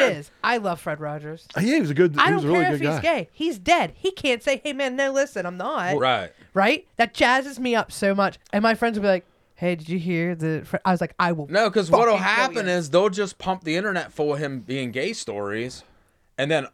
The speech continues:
Speaker 3: like, we'll be like, "Oh, Mister Rogers is such a cool dude. He was married and had kids, and
Speaker 2: As a
Speaker 3: he told you
Speaker 2: pastor.
Speaker 3: what a boy was and what a girl was."
Speaker 1: Well,
Speaker 3: And
Speaker 1: he started the fight against that in, like,
Speaker 3: I know.
Speaker 1: nineteen seventy.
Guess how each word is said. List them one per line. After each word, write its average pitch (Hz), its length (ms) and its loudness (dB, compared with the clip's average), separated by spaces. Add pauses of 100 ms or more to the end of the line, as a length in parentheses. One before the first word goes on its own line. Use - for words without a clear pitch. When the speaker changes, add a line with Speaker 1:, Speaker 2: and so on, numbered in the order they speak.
(160)
Speaker 3:
like, 127 200 0
we'll 151 180 0
be 147 100 -2
like, 117 300 -2
"Oh, 151 220 2
Mister 151 260 -10
Rogers 131 280 -2
is 110 80 -16
such 120 140 -12
a 113 60 -12
cool 117 240 -6
dude. 107 240 -6
He 120 80 -4
was 101 100 -8
married 107 500 -6
and 101 80 -12
had 101 220 -12
kids, 104 560 -12
and 80 160 -16 (140)
Speaker 2:
As 156 160 -12
a 160 80 -6
Speaker 3:
he 127 140 -2
told 170 220 0
you 143 40 2 (180)
Speaker 2:
pastor. 135 40 0
Speaker 3:
what 131 160 2
a 127 40 2
boy 120 320 0
was 117 320 -2
and 113 120 -8
what 110 100 -2
a 107 40 -2
girl 104 340 -2
was." 104 480 -2
Speaker 1:
Well, 143 80 4
Speaker 3:
And 170 100 4
Speaker 1:
he 285 80 6
started 240 420 4
the 185 80 2
fight 214 320 4
against 131 340 0
that 127 180 2
in, 127 100 -2
like, 131 120 2
Speaker 3:
I 98 40 -8
know. 131 100 2
Speaker 1:
nineteen 160 300 2
seventy. 131 640 4